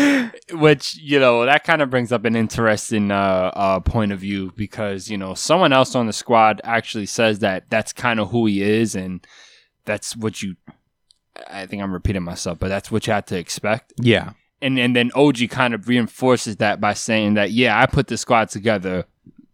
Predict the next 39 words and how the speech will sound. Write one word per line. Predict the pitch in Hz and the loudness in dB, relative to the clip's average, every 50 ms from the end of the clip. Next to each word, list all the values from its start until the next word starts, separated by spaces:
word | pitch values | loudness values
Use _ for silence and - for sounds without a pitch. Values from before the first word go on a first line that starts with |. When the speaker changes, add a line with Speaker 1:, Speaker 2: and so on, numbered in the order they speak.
| _ _ - | _ _ -6
Speaker 2:
totally | - - 143 139 131 120 110 107 107 | -2 2 4 4 4 4 4 2 2
with | 101 104 - | 2 2 0
that | - 110 101 92 | 0 0 0 -2
intent. | 92 92 - - 110 87 78 - - | -2 -6 -8 -8 -8 -8 -8 -10 -8
Like, | 104 98 90 87 - | -6 -6 -6 -6 -6
not | 101 113 117 113 110 113 | -4 -2 -2 -2 -2 -2
really | 120 120 113 110 | -4 -4 -4 -4
with | 104 104 - | -6 -6 -6
the | 107 104 | -6 -6
intent | 101 95 - - 104 80 - - | -6 -8 -8 -8 -8 -8 -8 -6
to | - 104 | -6 -6
build | 95 87 101 104 104 107 98 | -4 -2 0 2 2 2 2
and | 101 98 | 0 0
improve | 95 95 - - 120 120 123 120 123 | -2 -2 -2 2 2 4 4 4 4
on | 123 123 123 | 2 2 2
whatever, | 123 123 127 123 120 131 135 135 139 _ _ _ _ _ _ | 2 2 2 2 2 0 -2 -2 -2 _ _ _ _ _ _
but | - 104 110 98 87 - _ _ _ _ _ _ - | -4 -2 0 0 -2 -4 _ _ _ _ _ _ -10
it, | 104 98 90 _ - | -10 -10 -10 _ -2
to | - 113 104 | 0 0 0
take | - - - 135 123 98 117 | 0 -2 -2 -2 -2 -2 -2
it | 107 | -6
exactly | 104 92 82 110 110 104 98 - 113 101 | -8 -6 -6 -4 -4 -4 -4 -4 -6 -6
how | 101 107 101 95 92 | -4 -2 -2 -2 -4
it | 90 90 | -4 -6
is." | 85 80 69 - - - _ _ _ _ _ _ - | -6 -8 -10 -14 -18 -20 _ _ _ _ _ _ 0
He | - 208 233 | 2 4 6
uses | 240 220 - 185 180 139 | 6 4 4 2 0 0
the | 139 127 | 0 -2
term | - - 131 123 113 104 98 | -2 0 0 0 0 0 -4
fun, | - - - 117 98 82 82 82 _ _ _ _ _ _ _ _ _ - | -4 -2 0 0 0 0 -6 -10 _ _ _ _ _ _ _ _ _ 2
but | 123 117 110 - | 2 2 2 0
to | - - 165 | -2 -2 0
me, | 170 165 151 131 123 | 2 4 4 4 4
what | 113 110 113 98 | 2 2 0 0
that | - 120 113 104 95 101 | 0 -2 -2 -2 -4 -8
r-, | 104 - _ 101 | -14 -18 _ -8
really | 110 110 113 110 104 101 | -2 0 0 2 0 0
says | - - 107 98 92 85 - | -4 -4 -6 -6 -6 -6 -8
is | 87 82 | -12 -14